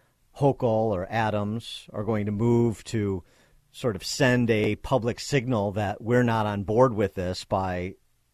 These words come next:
uh, rescinding sanctuary city state designation, by being more aggressive in their posture towards the Biden administration publicly, which there's no reason to believe that'll happen, then this is gonna continue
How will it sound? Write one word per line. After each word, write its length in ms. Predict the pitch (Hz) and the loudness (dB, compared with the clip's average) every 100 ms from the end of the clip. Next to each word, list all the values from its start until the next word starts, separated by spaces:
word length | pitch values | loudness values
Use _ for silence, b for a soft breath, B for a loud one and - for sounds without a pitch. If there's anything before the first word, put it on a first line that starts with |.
| _ _ | _ _
uh, 220 | 98 80 71 - _ _ _ | -12 -12 -12 -18 _ _ _
rescinding 520 | 120 107 143 120 113 107 | -10 -4 0 2 0 0
sanctuary 540 | 117 107 - 101 98 | -2 -4 -4 -2 -2
city 460 | - 120 107 107 101 | -2 -2 -2 -4 -6
state 320 | - 110 107 | -4 -4 0
designation, 880 | 110 98 92 104 101 - 101 98 - _ _ _ _ _ _ | -4 -4 -4 -4 -4 -4 -4 -6 -10 _ _ _ _ _ _
by 140 | - 104 | -2 0
being 200 | 113 101 | 0 0
more 200 | 113 104 | 0 0
aggressive 640 | 92 110 110 - 113 98 | -2 -4 -4 -2 -4 -2
in 120 | 104 | -4
their 140 | 98 95 | -4 -2
posture 520 | 113 104 107 - 104 | 0 -2 -2 -6 -6
towards 260 | - 101 92 | -4 -6 -6
the 80 | |
Biden 180 | 95 98 | -6 -4
administration 600 | 98 101 95 107 95 - | -4 -6 -6 -6 -8 -8
publicly, 500 | 110 110 98 90 101 _ b b b | -8 -8 -8 -10 -10 _ b b b
which 160 | 117 110 | -8 -6
there's 160 | 90 | -6
no 80 | 101 | -4
reason 240 | 95 87 | -4 -6
to 60 | 85 | -8
believe 200 | 92 87 | -8 -6
that'll 260 | 92 107 90 | -6 -4 -4
happen, 380 | 82 82 95 101 b b b b b | -6 -8 -10 -14 b b b b b
then 160 | 127 117 | -2 0
this 180 | 147 175 | 0 -4
is 80 | 147 | -4
gonna 180 | 143 | -4
continue 680 | 113 117 131 160 113 98 101 | -2 -4 -2 -2 -2 -2 -4